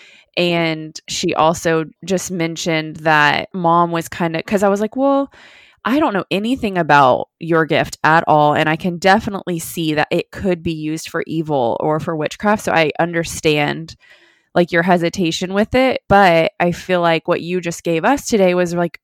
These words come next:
a really big gift and allows so much peace for us." And so if God, you know, if you went to God and asked him, like, "Hey, if you want me to use this gift for good, like, show me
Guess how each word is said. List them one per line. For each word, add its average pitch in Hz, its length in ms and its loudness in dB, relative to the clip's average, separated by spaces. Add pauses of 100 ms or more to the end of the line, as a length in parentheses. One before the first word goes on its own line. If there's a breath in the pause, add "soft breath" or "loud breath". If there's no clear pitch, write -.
a 180 100 0
really 175 340 2
big 160 300 -2
gift 240 380 0
and 165 300 -4 (400)
allows 175 440 2
so 185 180 -2
much 165 240 -10
peace 226 380 -4
for 160 200 -6 (220)
us." 185 600 2 (640 loud breath)
And 190 180 -4
so 180 280 2
if 180 300 2
God, 208 520 4 (100)
you 190 120 -4
know, 185 80 2
if 185 100 -2
you 185 100 0
went 185 180 0
to 196 80 -2
God 233 280 6
and 196 100 4
asked 180 280 0
him, 254 300 2
like, 170 200 0
"Hey, 185 360 2
if 175 200 -2
you 180 140 0
want 185 180 -2
me 190 120 -2
to 175 80 -4
use 160 240 -6
this 165 180 -10
gift 160 460 -2
for 185 200 -6
good, 233 300 2
like, 180 160 0
show 170 340 -2
me 160 440 -10